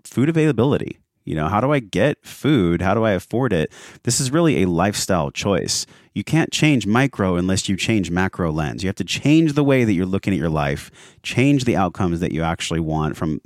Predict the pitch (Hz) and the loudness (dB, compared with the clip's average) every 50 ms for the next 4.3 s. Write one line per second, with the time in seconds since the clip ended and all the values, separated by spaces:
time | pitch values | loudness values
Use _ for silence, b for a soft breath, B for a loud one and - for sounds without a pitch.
0 | - - - 101 95 113 135 123 - 123 113 104 85 - - 107 110 - - 90 | -12 -8 -4 0 2 2 2 4 2 2 2 0 0 -2 -2 -2 -2 -2 -4 -6
1 | 80 - - - 135 131 - - 58 50 - _ b b b b b b b b | -4 -4 -2 -2 -2 -2 -4 -6 -8 -8 -8 _ b b b b b b b b
2 | b - - 95 95 87 - 139 175 208 190 135 110 - - 110 107 - 113 107 | b -10 -8 -6 -6 -4 -2 0 2 2 4 4 2 2 0 -2 0 2 2 2
3 | 101 90 - - - 117 110 107 110 104 110 110 107 101 - 82 101 165 175 135 | 2 0 -2 -4 0 2 2 2 2 2 2 2 2 2 0 0 2 2 2 2
4 | - - - - 110 | 0 -4 -8 -10 -12